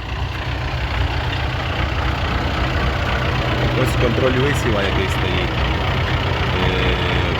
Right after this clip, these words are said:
по блютузу буде підключатися до телефона. Кабіну не треба не тягнути, ні провода, ніякі монітори не ставить, нічого.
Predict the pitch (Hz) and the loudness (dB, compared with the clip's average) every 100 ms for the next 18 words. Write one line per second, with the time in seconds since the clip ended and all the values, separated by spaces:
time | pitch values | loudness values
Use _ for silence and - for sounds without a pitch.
0 | 139 139 127 131 156 - 139 117 135 101 | 2 4 4 4 2 4 0 2 0 0
1 | 107 107 - 131 127 151 135 120 110 123 | 0 0 -2 -2 0 -2 0 -2 -2 -2
2 | 110 107 110 95 87 - - - 117 120 | -2 -2 -2 -2 -2 -6 -6 -2 0 2
3 | 123 110 110 113 110 104 107 110 113 110 | 2 2 2 2 2 0 0 -2 -2 -2
4 | 110 107 113 110 120 143 139 131 - - | -2 -2 0 2 4 4 4 0 -8 -8
5 | - - - - - - - - 98 95 | -8 -8 -10 -8 -8 -8 -8 -6 0 0
6 | 95 110 101 107 104 131 113 101 - 101 | 0 0 0 0 2 2 2 0 -2 -2
7 | 90 82 101 87 95 85 | -2 -2 -4 -4 -2 -2